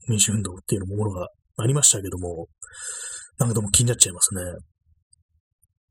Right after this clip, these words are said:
まあ、インスタってのはね、写真だけですからね、そのあの言葉でのやり取りとか、まあ、まあね、文章というものがないんでね、人となりというよりはなんかこう、ふわっとしたイメージみたいなものがね、結構、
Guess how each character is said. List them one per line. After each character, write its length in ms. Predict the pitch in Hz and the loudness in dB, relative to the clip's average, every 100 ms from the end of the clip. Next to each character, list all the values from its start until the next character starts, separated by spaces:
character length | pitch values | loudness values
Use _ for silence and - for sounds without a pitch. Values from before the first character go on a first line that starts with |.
| _ _ _ _ _ _ _ - | _ _ _ _ _ _ _ -2
ま 200 | 101 98 | 0 0
あ、 60 | 98 | 0
イ 120 | 123 | 2
ン 40 | 160 | 6
ス 100 | - | 6
タ 80 | 180 | 6
っ 40 | |
て 120 | - | 4
の 60 | 127 | 2
は 80 | 98 | 4
ね、 60 | |
写 200 | - - | 4 8
真 180 | - 180 | 6 6
だ 100 | 160 | 0
け 40 | 160 | 2
で 80 | |
す 80 | 139 | 2
か 120 | - | 2
ら 80 | - | -6
ね、 180 | 185 185 | -8 -6
そ 100 | - | -4
の 80 | 113 | -2
あ 20 | 117 | -2
の 100 | 120 | 0
言 240 | 139 165 | 0 2
葉 100 | 175 | 2
で 80 | 170 | 2
の 140 | 107 | 0
や 100 | 104 | 2
り 80 | 113 | 2
取 160 | 117 110 | 2 0
り 20 | |
と 120 | 101 | 0
か、 240 | 95 95 - - | -2 -4 -6 -8
ま 80 | 104 | -8
あ、 40 | 98 98 104 _ - - | -6 -10 -14 _ -8 -2
ま 60 | |
あ 20 | |
ね、 80 | 117 - - _ - - | -2 -4 -18 _ -20 0
文 160 | 165 175 | 2 4
章 100 | 123 | 2
と 100 | 101 | 2
い 20 | |
う 20 | |
も 80 | 98 | 0
の 60 | 98 | 0
が 80 | |
な 160 | 98 117 | 2 2
い 40 | |
ん 60 | 104 | 2
で 80 | 90 | -4
ね、 80 | 87 - | -10 -8
人 160 | - 151 | -2 2
と 100 | 151 | 2
な 140 | 151 | 2
り 80 | 156 | 2
と 100 | 175 | 2
い 100 | 143 | 2
う 20 | |
よ 100 | 139 | 2
り 100 | 143 | 0
は 80 | 101 | 0
な 60 | 98 | -2
ん 40 | |
か 80 | 98 | -4
こ 100 | 98 | -4
う、 80 | - | 0
ふ 80 | 139 | 0
わ 80 | |
っ 40 | 151 | 2
と 100 | - | 4
し 100 | - | 6
た 180 | 90 - _ - - - - - | 4 -4 _ -20 -20 -20 -20 -4
イ 80 | 127 | 2
メ 100 | 160 | 4
ー 40 | 165 | 2
ジ 100 | 107 | 0
み 100 | 101 | -2
た 100 | 92 | -4
い 60 | |
な 140 | 90 - _ _ | -6 -10 _ _
も 100 | - | -2
の 60 | 98 | -2
が 120 | 90 | -4
ね、 80 | 98 - | -8 -6
結 100 | 104 | -8
構、 260 | - - - | -6 -8 -8